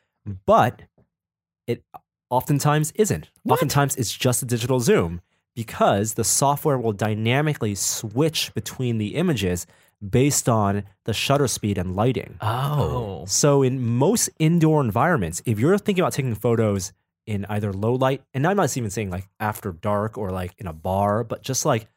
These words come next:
Speaker 1: in an indoor environment, maybe someplace like the cave or office, and you go to the fifty-six millimeter,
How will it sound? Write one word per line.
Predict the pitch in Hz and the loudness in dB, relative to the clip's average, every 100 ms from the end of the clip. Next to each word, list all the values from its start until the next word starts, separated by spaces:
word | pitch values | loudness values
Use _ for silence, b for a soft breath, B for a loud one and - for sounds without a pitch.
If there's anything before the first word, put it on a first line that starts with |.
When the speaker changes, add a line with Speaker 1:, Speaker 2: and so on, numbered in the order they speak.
| _ - | _ -8
Speaker 1:
in | 110 | -6
an | 98 - | -6 -10
indoor | 123 120 131 139 151 | -4 -2 2 4 4
environment, | 147 139 143 160 196 220 _ _ | 2 2 2 2 0 -4 _ _
maybe | 123 120 | -2 -2
someplace | - 117 123 110 - | -2 -2 -2 -2 0
like | 107 104 | -2 -2
the | 104 104 | -6 -6
cave | - 107 107 123 147 | -4 -2 0 0 0
or | 107 90 | -2 -2
office, | 76 98 175 202 - b b b _ | -2 -2 0 0 -2 b b b _
and | 107 110 | -2 0
you | 147 | 2
go | 156 160 | 4 4
to | 156 | 0
the | 113 | -2
fifty-six | - 131 127 139 - | -2 -4 -2 -4 -2
millimeter, | 113 131 156 202 | -2 2 2 0